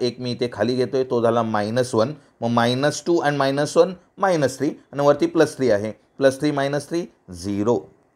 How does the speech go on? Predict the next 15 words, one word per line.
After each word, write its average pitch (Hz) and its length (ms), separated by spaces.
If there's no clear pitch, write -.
आलं 117 140
लक्षात? 147 400
So 151 180
this 120 200
is, 170 120
क्या 127 140
किया 139 220
है 139 60
देखो 139 220
फिर 139 140
से, 139 120
वन 127 180
मायनस 131 400
वन 131 160
झिरो, 127 320